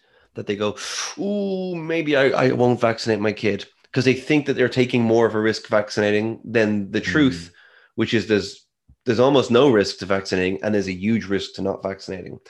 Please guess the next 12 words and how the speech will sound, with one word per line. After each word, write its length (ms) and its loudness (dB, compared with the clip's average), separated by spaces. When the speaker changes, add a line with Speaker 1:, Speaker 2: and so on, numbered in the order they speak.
Speaker 1:
And 180 2
this 120 2
Speaker 2:
Yeah. 60 0
Speaker 1:
is 60 -2
where 120 4
conspiracy 540 0
theorists 640 -6
and 220 0
disinformation 760 -2
does 200 -8
extreme 360 -12
damage. 460 -8